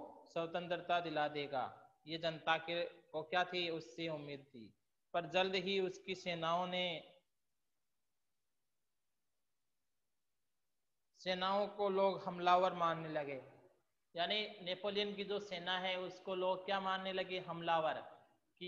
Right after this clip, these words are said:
ये सेना अपन के ऊपर हमला करती है और उसको हमलावर की संज्ञा लोगों के द्वारा दे दी गई। आखिरकार अठारह सौ पन्द्रह में वाटरलू में उसकी हार हुई।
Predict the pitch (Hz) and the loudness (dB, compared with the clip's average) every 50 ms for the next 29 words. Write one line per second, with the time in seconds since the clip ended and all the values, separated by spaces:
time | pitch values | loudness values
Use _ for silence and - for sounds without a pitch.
0 | 175 180 185 196 185 190 - 190 180 175 180 180 185 180 175 175 - 175 175 175 | -6 -2 -2 -2 -2 -2 -4 -6 -6 -2 0 2 2 2 2 0 -2 -6 -8 -8
1 | 165 175 180 175 175 175 180 175 165 165 170 170 170 180 180 180 180 170 170 - | -6 -4 -4 -4 -4 -4 -4 -4 -4 -6 -6 -4 -2 -2 -2 0 -2 -4 -6 -6
2 | - 175 175 180 175 175 170 170 - - 185 175 170 160 165 165 175 170 175 175 | -10 -6 -2 0 0 0 -2 -4 -6 -4 -2 -2 0 -2 0 2 4 4 4 4
3 | 170 165 - 180 175 - - 165 160 156 170 170 160 160 156 156 165 170 165 160 | 2 -2 -6 -8 -10 -8 -10 -12 -8 -4 -4 -2 -2 -2 -4 -6 -6 -8 -8 -8
4 | 160 151 156 151 151 156 165 190 226 247 240 - - - - _ _ _ _ 151 | -6 -2 0 0 2 2 2 2 2 0 -2 -8 -14 -18 -20 _ _ _ _ -8
5 | 147 147 147 139 127 127 120 110 110 113 _ _ _ _ _ _ _ _ _ _ | -8 -6 -6 -10 -10 -10 -14 -14 -16 -20 _ _ _ _ _ _ _ _ _ _
6 | _ _ _ _ _ _ _ _ _ _ _ _ _ _ _ _ _ _ _ _ | _ _ _ _ _ _ _ _ _ _ _ _ _ _ _ _ _ _ _ _
7 | _ _ _ _ _ _ _ _ _ _ _ _ _ _ _ _ _ _ _ _ | _ _ _ _ _ _ _ _ _ _ _ _ _ _ _ _ _ _ _ _
8 | _ _ _ _ _ _ _ _ _ _ _ _ _ _ _ _ _ _ _ _ | _ _ _ _ _ _ _ _ _ _ _ _ _ _ _ _ _ _ _ _
9 | _ - - 262 240 226 208 196 180 - - - - 156 165 170 - 240 226 - | _ -8 -6 -4 -2 -2 -2 -2 -4 -8 -14 -10 -2 -2 -2 -2 -2 -4 -4 2
10 | 226 208 208 208 202 180 - 175 175 190 202 202 - 220 - - 196 190 185 196 | 6 8 8 8 8 4 4 6 6 6 6 6 2 -4 -2 -2 -2 0 4 4
11 | 196 196 196 196 202 202 202 190 170 165 175 175 175 175 202 208 196 202 202 202 | 4 6 6 4 2 4 4 2 4 8 8 8 8 6 4 0 0 2 0 0
12 | 196 196 196 196 190 185 - - 196 196 185 - - 160 160 185 196 180 175 185 | 0 0 0 0 -2 -4 -6 -6 -4 -4 -4 0 0 2 2 2 2 0 0 -2
13 | 185 185 | -2 -2